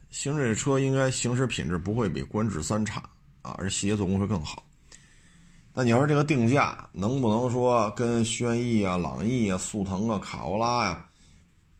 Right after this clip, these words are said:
是吧？跟这些车是一个月一两万、两三万，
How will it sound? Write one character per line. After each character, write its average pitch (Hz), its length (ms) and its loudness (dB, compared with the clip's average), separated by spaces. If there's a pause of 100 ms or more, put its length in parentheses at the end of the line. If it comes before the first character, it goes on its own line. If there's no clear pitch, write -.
是 104 60 -4
吧？ 98 320 0
跟 131 160 0
这 123 180 4
些 107 140 0
车 113 160 4
是 95 120 2
一 101 120 0
个 120 140 2
月 107 260 2
一 107 120 0
两 87 200 0
万、 107 200 2
两 80 140 -2
三 113 220 0
万， 92 200 0